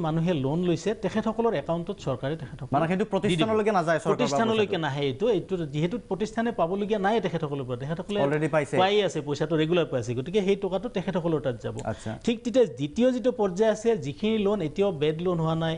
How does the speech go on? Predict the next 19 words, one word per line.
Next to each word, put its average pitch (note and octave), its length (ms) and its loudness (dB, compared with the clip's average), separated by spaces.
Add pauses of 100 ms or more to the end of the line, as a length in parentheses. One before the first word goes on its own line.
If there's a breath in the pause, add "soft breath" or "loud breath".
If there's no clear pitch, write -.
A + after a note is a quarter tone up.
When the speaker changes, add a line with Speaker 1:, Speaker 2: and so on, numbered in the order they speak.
Speaker 1:
এন C3 140 -2 (120)
পি F3 80 0
এ F#3 60 4
Speaker 2:
হুম। E3 80 2
Speaker 1:
হোৱা D3+ 120 -2
নাই, D3+ 180 -2 (320 loud breath)
তেখেতসকলৰ A3+ 540 4
হয়তো G3+ 180 2
পাঁচটা, F3+ 500 0
দহটা, D3 500 -2 (500 loud breath)
Speaker 2:
বাকী D3+ 240 0
আছে D3+ 100 4
Speaker 1:
পোন্ধৰটা G#3 320 4
Speaker 2:
কিস্তি। D3+ 120 -2
Speaker 1:
বাকী D3+ 340 0
আছে। C#3 220 -4 (180)
Speaker 2:
হুম। A#2 160 -2 (180)
Speaker 1:
তে A#3 60 4 (160)
সেই C#4 160 4